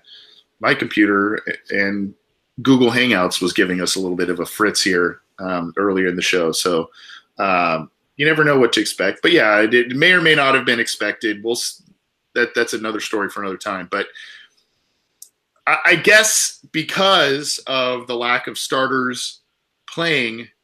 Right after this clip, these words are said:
this week, and, and let me, let me just ask you a little side note w-, on your opinion, and I know we're not Colts guys, we're not Colts insiders, but do you think Andrew Luck's gonna play this week because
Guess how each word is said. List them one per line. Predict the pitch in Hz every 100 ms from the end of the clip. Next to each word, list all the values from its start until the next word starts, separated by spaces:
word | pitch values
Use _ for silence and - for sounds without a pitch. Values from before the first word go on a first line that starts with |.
| _
this | 110 104 -
week, | 95 95 - _ _ _ _ _ -
and, | 160 165 151 135 - _ _ _ _ _ _ _ _ -
and | 196 233
let | 240 294
me, | - -
let | -
me | 240
just | 233 220
ask | 208 202
you |
a |
little | 180 156
side | - 160 147
note | 131 117 -
w-, | 131 117
on | 123 127
your | 127 123
opinion, | 139 117 113 110
and | 107 104
I |
know | 120 117
we're | 123
not | 113 -
Colts | - 131 -
guys, | 113 101 107 123
we're |
not | 113 107
Colts | 120 107 104
insiders, | 101 98 98 104 -
but | 120
do | 175
you | 208
think | 254 247
Andrew | 233 233 208
Luck's | 202 202
gonna | 208 185
play | 190 196
this | 185 185
week | 190 -
because | 143 - 180 160 151 -